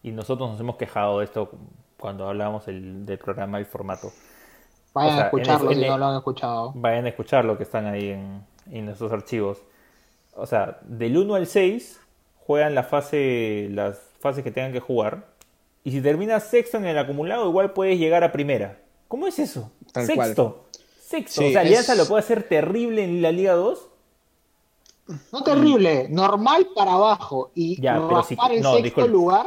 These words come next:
Speaker 1: discúlpame,
Speaker 2: y en
Speaker 1: si
Speaker 2: el mano a
Speaker 1: Alianza,
Speaker 2: mano.
Speaker 1: si Alianza queda sexto o quinto, es terrible. No puede
Speaker 2: No,
Speaker 1: jugar, no
Speaker 2: man.
Speaker 1: puede estar quinto o sexto. Con
Speaker 2: Es
Speaker 1: el
Speaker 2: que,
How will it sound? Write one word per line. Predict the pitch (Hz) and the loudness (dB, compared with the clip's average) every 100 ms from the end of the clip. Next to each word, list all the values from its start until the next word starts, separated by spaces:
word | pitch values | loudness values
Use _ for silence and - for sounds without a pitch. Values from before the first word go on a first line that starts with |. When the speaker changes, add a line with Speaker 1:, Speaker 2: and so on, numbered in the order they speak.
| 453 | -2
Speaker 1:
discúlpame, | 131 127 151 110 104 104 | -4 0 2 0 -2 -2
Speaker 2:
y | 170 | -2
en | 170 | 0
Speaker 1:
si | - | 0
Speaker 2:
el | - | 4
mano | |
a | 247 254 254 | 4 4 2
Speaker 1:
Alianza, | 240 | 2
Speaker 2:
mano. | 254 269 302 | 0 0 0
Speaker 1:
si | 143 | 2
Alianza | 127 165 190 190 185 | 4 4 2 -2 -4
queda | 165 143 139 139 - - - | -2 2 2 2 -4 -18 -20
sexto | - 156 131 - 110 | -6 -4 -4 -6 -6
o | 98 113 - | -6 -8 -8
quinto, | 156 135 107 131 - - | -6 -6 -2 -2 -4 -8
es | 131 - | -12 -6
terrible. | 123 117 101 92 110 - _ _ _ _ _ _ | -4 -4 -6 -10 -16 -20 _ _ _ _ _ _
No | 131 151 - | -6 -6 2
puede | 175 | 4
Speaker 2:
No, | 143 - | 4 2
Speaker 1:
jugar, | 127 127 | 2 2
no | 127 151 | 0 0
Speaker 2:
man. | 156 | 2
Speaker 1:
puede | 135 | 0
estar | 120 123 113 - | 2 0 -2 -6
quinto | 127 113 110 | -8 -4 -4
o | |
sexto. | 107 107 - 95 - _ _ _ _ | -4 -6 -6 -14 -16 _ _ _ _
Con | - 143 | -4 0
Speaker 2:
Es | |
Speaker 1:
el | |
Speaker 2:
que, | 135 | 2